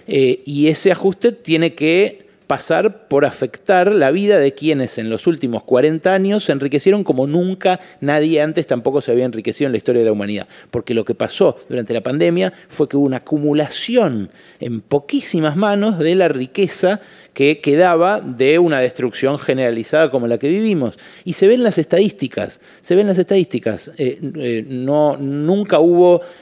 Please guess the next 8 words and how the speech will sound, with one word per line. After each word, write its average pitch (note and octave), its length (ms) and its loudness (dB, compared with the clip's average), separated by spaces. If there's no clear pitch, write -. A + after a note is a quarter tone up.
eh, C3 280 -2
una C#3+ 260 0
brecha C#3 420 0
de B2 80 2
ingresos B2+ 480 -2
tan B2 140 -2
importante B2 680 -2
entre G#2 640 -4